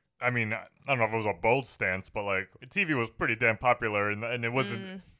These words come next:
Speaker 1: no, the, the movie took us a very firm stance of being like, "Yo,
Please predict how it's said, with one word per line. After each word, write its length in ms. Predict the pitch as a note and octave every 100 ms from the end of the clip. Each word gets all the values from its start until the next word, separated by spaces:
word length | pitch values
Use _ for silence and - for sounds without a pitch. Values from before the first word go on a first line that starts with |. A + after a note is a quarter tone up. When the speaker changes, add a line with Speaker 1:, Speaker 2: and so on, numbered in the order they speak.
| _ _
Speaker 1:
no, 180 | D3 F3
the, 180 | E3+ F3+
the 100 | D#3+
movie 260 | E3+ D#3+ D3
took 140 | C#3+
us 80 | B2+
a 60 | B2+
very 220 | C3 B2
firm 160 | C3+
stance 320 | A2+ B2 A2+ A2
of 80 |
being 240 | G2+ G2 F#2
like, 180 | F#2 F2+
"Yo, 400 | G2 F2+ F2